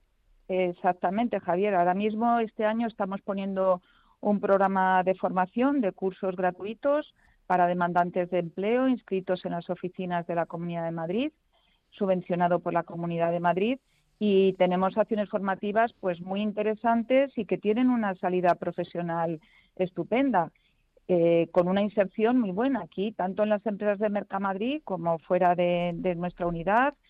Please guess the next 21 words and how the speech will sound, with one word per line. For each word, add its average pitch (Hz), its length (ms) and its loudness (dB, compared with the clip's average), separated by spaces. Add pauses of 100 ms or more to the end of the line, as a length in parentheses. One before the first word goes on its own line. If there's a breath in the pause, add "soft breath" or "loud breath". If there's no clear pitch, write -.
(180)
en 180 140 -4
la 165 80 0
gran 175 200 0
distribución. 175 720 -2 (400)
Y 190 120 0
tenemos 190 460 2
cursos 226 340 -4
como, 220 220 0
por 185 140 -2
ejemplo, 208 760 -2
comercio 175 600 -2
de 170 120 0
frutería, 233 800 0 (240 soft breath)
técnicas 196 460 2
de 180 120 2
venta 175 320 0
en 170 100 -2
carnicería, 170 540 -4
charcutería, 196 840 -4
en 226 120 -4
pescadería. 208 960 -4